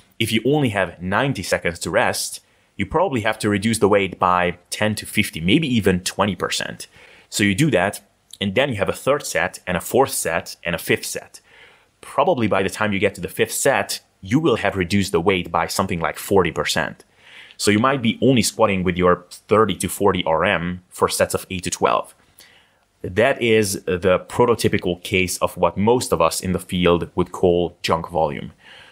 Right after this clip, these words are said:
You feel like you're working hard, you are crushed, but you're just hammering your muscles more and more with weights that are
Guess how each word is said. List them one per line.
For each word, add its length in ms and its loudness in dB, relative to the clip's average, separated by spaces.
You 80 0
feel 260 0
like 160 0
you're 80 6
working 320 0
hard, 480 4
you 160 -8
are 160 4
crushed, 560 0
but 180 -4
you're 120 4
just 200 -2
hammering 440 0
your 100 4
muscles 480 0
more 240 2
and 80 2
more 180 4
with 180 0
weights 320 2
that 220 2
are 220 2